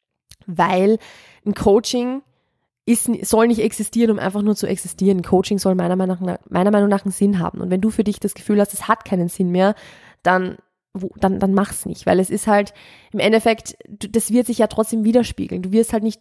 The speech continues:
nicht wirklich Ergebnisse erzielen dann oder nicht die, die, die du erzielen könntest, weil du halt nicht wirklich Bock drauf hast. Oder du könntest dieselben Ergebnisse auch alleine erzielen, aber dann wird sich dein Coach auch oder deine Coachin auch irgendwann mal denken, hey,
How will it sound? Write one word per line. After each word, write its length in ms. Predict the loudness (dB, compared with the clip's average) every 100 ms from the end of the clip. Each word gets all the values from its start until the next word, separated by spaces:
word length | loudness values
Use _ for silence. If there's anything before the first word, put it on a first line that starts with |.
| _
nicht 240 | -4 -2 0
wirklich 220 | -2 0
Ergebnisse 480 | 0 -2 -4 0 0
erzielen 480 | 0 0 0 2
dann 180 | 0 0
oder 140 | 0 0
nicht 240 | 0 0
die, 160 | 0 2
die, 340 | 2 0 -2
die 300 | -4 -4 -4
du 160 | -4 -2
erzielen 400 | -2 -2 -2 2
könntest, 520 | 2 4 4 0 0
weil 100 | -2
du 80 | -2
halt 120 | -6
nicht 160 | -6
wirklich 240 | -6 -6 -4
Bock 180 | -6 -4
drauf 300 | -4 -2 0
hast. 300 | 0 0 -12 -20 -20 -2
Oder 380 | 2 4 4 0 -10
du 100 | -10 _ _ _ _ -10
könntest 340 | 2 2 2 -2
dieselben 280 | 0 0 0
Ergebnisse 440 | -4 -4 -2 -2
auch 100 | -2
alleine 340 | -2 0 0
erzielen, 460 | -2 -4 -4 -4 -4
aber 160 | -6 -4
dann 200 | -4 -2
wird 120 | -4
sich 100 | -2
dein 160 | -4
Coach 260 | 2 2 2
auch 200 | 2 0 -2
oder 140 | -10
deine 200 | -8 -10
Coachin 460 | -4 -4 -2 -4 -4 -12 -20 -6
auch 200 | 2 2
irgendwann 440 | 2 -2 -2 -4 -2
mal 180 | -2
denken, 480 | 0 -4 -4 -10 -12 -10
hey, 300 | -8 -8